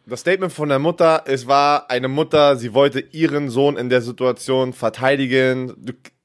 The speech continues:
wie du es schon gesagt hast, alle Eltern, alle, die Kinder haben,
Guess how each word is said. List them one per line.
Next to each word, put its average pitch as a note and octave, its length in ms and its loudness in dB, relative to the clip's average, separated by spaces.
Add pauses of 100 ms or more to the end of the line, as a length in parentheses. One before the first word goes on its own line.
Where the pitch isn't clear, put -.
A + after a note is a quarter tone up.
(220)
wie F3 180 -4
du D#3+ 120 -4
es D#3+ 80 -6
schon D3+ 200 -4
gesagt B2 420 -2
hast, A2+ 340 -2 (200)
alle B2 260 2
Eltern, A#2+ 420 -2
alle, B2+ 200 -2
die A2+ 120 -8
Kinder A#2 340 -8
haben, G#2+ 340 -6